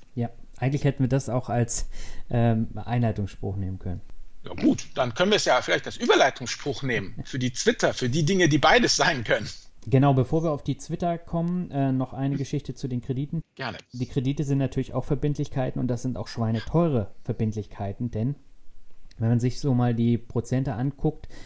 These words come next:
Speaker 1: die man jetzt zum Beispiel bei den Peer-to-Peer-Plattformen als Schuldner zahlen muss, also, ähm, das sind ja schon weit über zehn Prozent. Das, das kostet so viel Geld, das kriegt man gar nicht wieder rein und, äh, deswegen sollte man diese teuren Kredite wirklich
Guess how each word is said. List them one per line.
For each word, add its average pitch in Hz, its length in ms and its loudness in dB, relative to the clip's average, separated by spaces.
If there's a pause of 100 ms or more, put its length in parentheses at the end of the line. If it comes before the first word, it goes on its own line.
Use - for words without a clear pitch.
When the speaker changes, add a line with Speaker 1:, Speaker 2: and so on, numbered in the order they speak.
(160)
Speaker 1:
die 127 80 6
man 120 80 8
jetzt 120 180 4
zum 120 100 2
Beispiel 120 240 2
bei 113 140 2
den 110 240 2
Peer-to-Peer-Plattformen 123 1400 0
als 110 320 -4
Schuldner 156 420 2
zahlen 101 340 -2
muss, 101 240 -4
also, 104 300 0 (400)
ähm, 98 280 -2
das 98 180 -4
sind 117 180 0
ja 113 80 2
schon 123 360 -2 (360)
weit 127 340 -2
über 120 400 -4
zehn 127 340 0
Prozent. 123 640 -2 (420)
Das, - 220 -4
das - 180 -2
kostet 131 300 0
so 131 80 2
viel 120 160 0
Geld, 123 260 2
das 123 140 -4
kriegt - 200 0
man 120 120 2
gar 117 180 2
nicht 123 320 -2
wieder 117 260 0
rein 113 280 2
und, 101 200 -2
äh, 110 240 -4
deswegen 107 380 -4
sollte 110 240 0
man 107 240 0
diese 117 440 2 (100)
teuren 131 400 2
Kredite 120 720 -4
wirklich - 500 -8